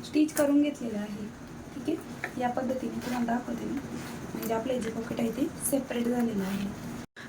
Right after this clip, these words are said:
तर दोन्ही पॉकेटला अस्तर लावून झाल्याच्या नंतर मैत्रिणींनो, आता आपल्याला पुन्हा इथे एक अकरा इंचाची झिप घ्यायची आहे, सॉरी साडेनऊ इंचाची आहे,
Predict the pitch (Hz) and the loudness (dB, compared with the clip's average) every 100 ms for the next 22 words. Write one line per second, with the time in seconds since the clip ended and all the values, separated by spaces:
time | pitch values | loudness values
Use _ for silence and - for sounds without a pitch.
0 | - 302 285 359 392 349 339 339 330 330 | 12 12 12 10 10 12 10 10 12 12
1 | - 330 311 320 349 330 285 269 294 302 | 12 12 12 12 12 10 10 8 8 8
2 | 320 320 330 330 359 330 302 277 320 320 | 8 6 4 6 8 8 8 8 8 8
3 | 320 320 320 381 339 349 311 294 - - | 8 8 6 8 8 8 4 4 -2 2
4 | 277 302 320 320 311 330 320 285 262 254 | 4 8 8 8 6 4 4 4 4 2
5 | 240 277 240 226 277 269 302 302 277 294 | 2 4 2 4 4 6 6 8 10 10
6 | 311 311 302 294 320 302 311 269 | 10 10 8 6 6 8 8 6